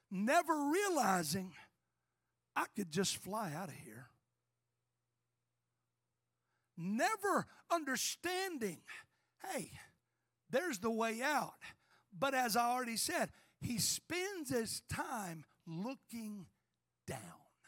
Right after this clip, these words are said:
All he would have had to do was look up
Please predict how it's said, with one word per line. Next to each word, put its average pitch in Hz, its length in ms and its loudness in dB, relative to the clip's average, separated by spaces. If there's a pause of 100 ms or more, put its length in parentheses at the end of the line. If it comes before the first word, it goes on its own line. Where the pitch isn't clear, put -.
(3250)
All 349 600 8 (280)
he 294 160 4
would 254 240 2
have 214 160 -2
had 226 280 -6
to 285 60 -12
do 320 380 -14 (720)
was 208 220 -2
look 226 320 -4
up 226 400 -12